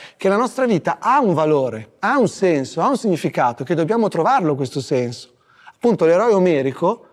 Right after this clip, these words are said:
è il primo di questi modelli, ma il filosofo la stessa cosa, cioè un tentativo di mostrare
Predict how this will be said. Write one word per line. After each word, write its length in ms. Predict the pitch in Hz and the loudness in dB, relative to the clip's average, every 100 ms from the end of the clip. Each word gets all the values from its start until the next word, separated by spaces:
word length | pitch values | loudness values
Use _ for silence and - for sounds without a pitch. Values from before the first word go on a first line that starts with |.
| _ _ _ | _ _ _
è 80 | - | -4
il 80 | 151 | -2
primo 360 | - 254 165 147 | 2 2 4 0
di 100 | 135 | -2
questi 300 | 156 - 151 | -6 -4 -2
modelli, 400 | 151 165 151 135 | 0 0 0 -2
ma 120 | 143 | -6
il 40 | |
filosofo 440 | - 170 226 151 151 | -4 0 0 0 -4
la 80 | |
stessa 240 | 147 143 165 | -4 -6 -4
cosa, 300 | 220 175 156 | -2 0 -2
cioè 140 | 180 | 0
un 100 | 165 | -2
tentativo 580 | 165 240 269 262 262 202 | 0 -2 0 0 2 2
di 80 | 190 | 2
mostrare 540 | 214 208 233 247 269 | -2 -4 -2 0 0